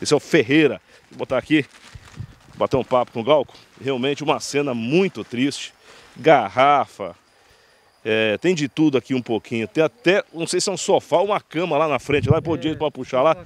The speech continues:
Speaker 2: cama.
Speaker 1: Sofá, cama lá. Olha, dê uma olhada a quantidade de lixo. Eu, eu, eu, quando eu vi vocês com esses bags, Glauco, eu falei, pra que esse saco desse, esses,
Speaker 2: Pra quê,
Speaker 1: esse,
Speaker 2: né?
Speaker 1: desse tamanho aqui? Eu tô achando que realmente, como falou a Rosilene,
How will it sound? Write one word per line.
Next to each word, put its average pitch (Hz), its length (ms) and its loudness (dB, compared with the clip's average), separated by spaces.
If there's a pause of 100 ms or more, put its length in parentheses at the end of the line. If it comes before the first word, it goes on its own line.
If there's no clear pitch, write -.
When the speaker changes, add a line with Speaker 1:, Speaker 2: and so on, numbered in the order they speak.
Speaker 2:
cama. 170 340 -18
Speaker 1:
Sofá, 151 480 2
cama 147 380 -4
lá. 135 80 -2
Olha, 151 200 0
dê 127 160 -4
uma 208 160 -2
olhada 143 340 0
a - 20 -14
quantidade 143 680 -2 (540)
de 117 200 -2
lixo. 147 360 2
Eu, - 180 6
eu, 214 180 2
eu, 185 160 0
quando 240 160 2
eu 240 80 6
vi 226 80 -2
vocês 202 320 -2
com 190 80 -2
esses 135 240 -4
bags, 185 340 4
Glauco, 127 280 0
eu 156 40 -8
falei, 208 160 -2
pra 254 200 0
que - 140 -10
esse 285 160 -4
saco 254 340 0
desse, 208 240 -6
esses, - 320 -8 (120)
Speaker 2:
Pra 190 160 -14
quê, - 100 -20
Speaker 1:
esse, 208 100 -4
Speaker 2:
né? 202 40 0
Speaker 1:
desse 220 300 6
tamanho 196 540 4
aqui? 160 280 0 (680)
Eu 180 140 -2
tô 208 120 4
achando 190 320 2
que 196 140 -4
realmente, 185 320 2
como 196 120 -2
falou 175 300 4
a 165 40 4
Rosilene, 170 560 -2